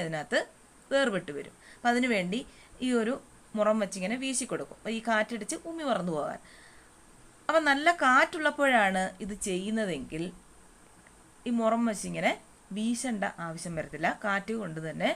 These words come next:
നല്ല കാറ്റടിച്ച് തന്നെ ഈ ഉമിയെല്ലാം പറന്നു പോയിട്ട് അരി വേർപെട്ട് വരും. അപ്പം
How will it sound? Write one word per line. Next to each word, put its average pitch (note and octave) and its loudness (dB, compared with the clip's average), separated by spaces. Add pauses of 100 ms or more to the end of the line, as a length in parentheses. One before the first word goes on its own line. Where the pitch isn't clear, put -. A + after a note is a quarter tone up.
(640)
നല്ല G#3 2
കാറ്റടിച്ച് F#3+ 2
തന്നെ D#3+ -2 (160)
ഈ - -4 (680)
ഉമിയെല്ലാം G#3 2 (400)
പറന്നു F3+ 0
പോയിട്ട് D#3 -4 (200)
അരി D#4+ 2
വേർപെട്ട് E3 -2
വരും. D3+ -16 (1040)
അപ്പം A3+ -4